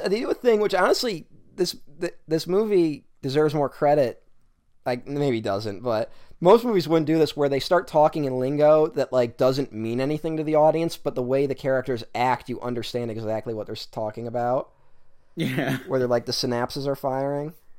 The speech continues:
Speaker 1: It's kinda like a Michael Mann film.
Speaker 2: <laughs>
Speaker 1: Where the guys will talk.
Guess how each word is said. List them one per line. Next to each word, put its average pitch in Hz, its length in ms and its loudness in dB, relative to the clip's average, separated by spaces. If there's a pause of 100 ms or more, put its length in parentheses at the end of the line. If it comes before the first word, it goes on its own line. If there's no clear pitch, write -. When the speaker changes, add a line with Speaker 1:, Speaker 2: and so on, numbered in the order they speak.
(100)
Speaker 1:
It's - 140 -6
kinda 220 180 2
like 202 120 8
a 160 60 4
Michael 156 300 0
Mann 147 300 -2
film. 104 380 -8 (300)
Speaker 2:
<laughs> - 1400 4
Speaker 1:
Where 156 220 4
the 147 120 2
guys 139 460 4
will 135 180 -2
talk. 127 500 0